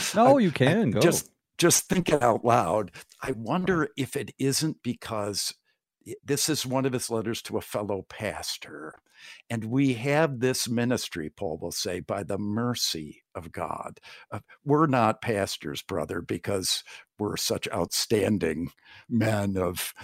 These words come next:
Speaker 2: uh, you know, a great, uh, holiness and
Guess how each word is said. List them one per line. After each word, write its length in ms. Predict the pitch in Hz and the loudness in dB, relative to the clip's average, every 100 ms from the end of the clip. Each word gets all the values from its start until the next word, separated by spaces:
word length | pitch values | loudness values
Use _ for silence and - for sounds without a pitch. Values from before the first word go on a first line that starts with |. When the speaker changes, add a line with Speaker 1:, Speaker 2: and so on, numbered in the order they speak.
| - - | -20 -4
Speaker 2:
uh, 240 | 95 92 82 - | 0 0 -2 -2
you 100 | 120 | 0
know, 180 | 123 117 - 139 - - - - - | 2 -2 -6 -12 -14 -16 -18 -12 -6
a 60 | |
great, 480 | 92 82 117 117 127 - - | -6 0 2 2 0 -12 -14
uh, 220 | 90 76 - | -12 -12 -16
holiness 800 | - - 127 113 98 92 87 - | -4 2 2 2 0 -2 -2 -4
and 240 | 78 76 | -4 -10